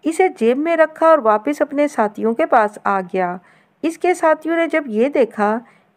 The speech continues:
कि एक आदमजात इनके हाथ लग गया है तो वो खुशी से उछलने लगे कि बहुत दिनों के बाद इंसानी शिकार हाथ लगा है। एक बोला, "इसने हम पर तीर भी चलाए हैं।"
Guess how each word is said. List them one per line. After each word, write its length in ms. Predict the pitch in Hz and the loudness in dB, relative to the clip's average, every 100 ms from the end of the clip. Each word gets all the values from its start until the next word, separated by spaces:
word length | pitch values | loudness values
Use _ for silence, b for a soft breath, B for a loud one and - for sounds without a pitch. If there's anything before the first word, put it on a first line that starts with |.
| - | -4
कि 100 | 339 254 | -2 0
एक 260 | 285 311 - | -2 -2 -2
आदमजात 720 | 254 240 311 285 277 269 269 b b - | -2 0 -2 0 2 2 -2 b b -6
इनके 280 | 302 294 294 | -2 0 0
हाथ 340 | 262 285 285 | 2 0 0
लग 240 | 214 220 240 | 0 -2 0
गया 180 | 262 269 | 2 2
है 280 | 269 262 262 _ b b - | 2 -4 -6 _ b b -2
तो 100 | 233 | 2
वो 120 | 220 | 2
खुशी 320 | 220 220 226 | 0 -4 -4
से 160 | 214 233 | -4 -2
उछलने 580 | - 208 - 202 202 269 | -2 -6 -4 -4 0 2
लगे 380 | 247 226 247 247 b b b - | 2 0 -2 -2 b b b -2
कि 80 | 370 | 0
बहुत 440 | 294 330 415 415 | 2 4 2 2
दिनों 300 | 254 247 294 | -2 0 0
के 180 | 330 392 | 2 2
बाद 320 | 247 185 180 b b _ | 4 2 -2 b b _
इंसानी 520 | 233 240 240 202 208 262 | -2 -2 0 0 -2 -6
शिकार 440 | - 262 262 262 | -6 2 4 4
हाथ 320 | 262 254 254 | 2 -2 0
लगा 240 | 240 240 247 | 0 4 2
है। 300 | 247 240 240 b b _ 196 | 2 -4 -6 b b _ 0
एक 280 | 202 196 | 0 0
बोला, 420 | 196 208 202 214 233 b b _ | 0 2 0 -2 -6 b b _
"इसने 280 | 370 381 392 | -4 2 2
हम 180 | 349 330 | 2 2
पर 200 | 370 381 | 2 2
तीर 320 | - 233 214 | 0 -2 -2
भी 160 | 208 381 | 0 0
चलाए 420 | 392 302 214 196 | 4 4 4 -2
हैं।" 260 | 190 185 | -6 -10